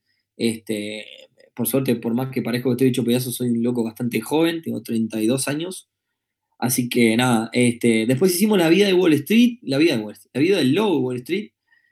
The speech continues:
Hicimos La vida de Warren Buffett, acá me dejé anotado, y creo que hasta ahí, pero hicimos bastante con formato de historia,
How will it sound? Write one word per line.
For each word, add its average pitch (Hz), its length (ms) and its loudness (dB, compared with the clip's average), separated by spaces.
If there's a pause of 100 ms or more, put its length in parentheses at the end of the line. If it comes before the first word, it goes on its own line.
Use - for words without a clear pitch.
(200)
Hicimos 190 480 -2
La 151 160 0
vida 175 220 0
de 160 80 0
Warren 143 380 0
Buffett, 170 300 -6
acá 135 120 -6
me 139 60 -6
dejé 127 140 -6
anotado, 185 680 -4
y - 80 -8
creo 208 160 -4
que 170 100 -8
hasta 127 160 -8
ahí, 139 120 0
pero 139 400 -4
hicimos 202 260 0
bastante 170 420 -2
con 131 260 -6
formato 160 380 -6
de 135 40 2
historia, 196 500 -2